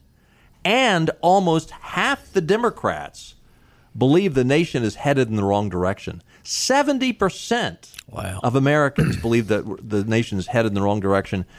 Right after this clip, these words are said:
Speaker 1: Sixty percent who believe Joe Biden's stewardship of the economy is going in the wrong direction.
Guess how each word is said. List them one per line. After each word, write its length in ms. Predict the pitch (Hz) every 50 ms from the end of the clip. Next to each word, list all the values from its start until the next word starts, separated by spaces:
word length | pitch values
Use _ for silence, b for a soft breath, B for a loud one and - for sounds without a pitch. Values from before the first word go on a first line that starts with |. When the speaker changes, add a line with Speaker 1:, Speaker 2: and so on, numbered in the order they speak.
| B B B B
Speaker 1:
Sixty 340 | B - - 247 247 - 254
percent 440 | 190 - 151 143 - - 143 139 135
who 80 | 127 120
believe 280 | 104 120 113 113 107 90
Joe 180 | 113 113 107
Biden's 340 | 92 101 107 107 107 101 90
stewardship 460 | - - 127 113 107 98 - - 101
of 60 | - -
the 60 | 90
economy 540 | 82 - - 127 127 117 95 85 80 80 80 - _ _ _ _ _ _ _ _ _ _ _ _ _ - _ -
is 140 | 123 113 92
going 260 | 123 110 104 98 95
in 60 | 90
the 80 | 85 87
wrong 200 | 87 76 85 85
direction. 420 | 90 92 87 87 - - - -